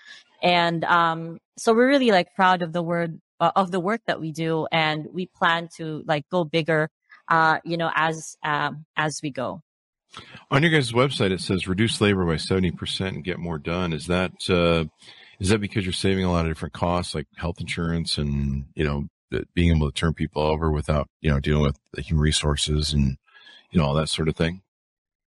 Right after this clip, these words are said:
Speaker 1: Yeah. So, uh, I, I, I think it's the,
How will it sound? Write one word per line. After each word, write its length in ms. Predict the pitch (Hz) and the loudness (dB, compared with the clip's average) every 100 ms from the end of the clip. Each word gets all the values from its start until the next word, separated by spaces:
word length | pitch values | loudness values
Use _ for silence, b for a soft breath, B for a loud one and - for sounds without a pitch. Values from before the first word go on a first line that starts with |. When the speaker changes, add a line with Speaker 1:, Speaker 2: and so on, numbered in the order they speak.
| _ _ _ _ - | _ _ _ _ 2
Speaker 1:
Yeah. 500 | 226 320 196 156 170 | 4 6 4 0 -6
So, 360 | - 208 202 | -2 2 4
uh, 20 | - | 4
I, 380 | 208 196 175 196 | 4 4 2 0
I, 160 | - 196 - - | -2 -2 -4 -4
I 120 | 202 | -2
think 260 | - 240 226 | 0 -2 -2
it's 260 | 196 - | -4 -6
the, 440 | 185 185 185 180 | 0 4 4 2